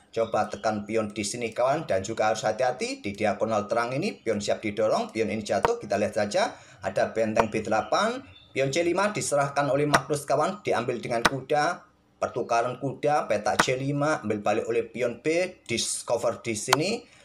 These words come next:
Menteri ambil pion E enam skak, raja bergeser dan selamatkan pion sekarang. Maju ke B tiga. Kuda D empat, ancam menteri,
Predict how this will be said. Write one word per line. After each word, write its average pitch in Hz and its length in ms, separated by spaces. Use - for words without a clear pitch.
Menteri 202 320
ambil 175 480
pion 208 480
E 131 160
enam 123 240
skak, 226 480
raja 117 320
bergeser 113 640
dan 101 240
selamatkan 101 560
pion 107 240
sekarang. 101 480
Maju 110 480
ke 90 80
B - 80
tiga. 87 320
Kuda 226 320
D 202 160
empat, 196 400
ancam 190 320
menteri, 202 400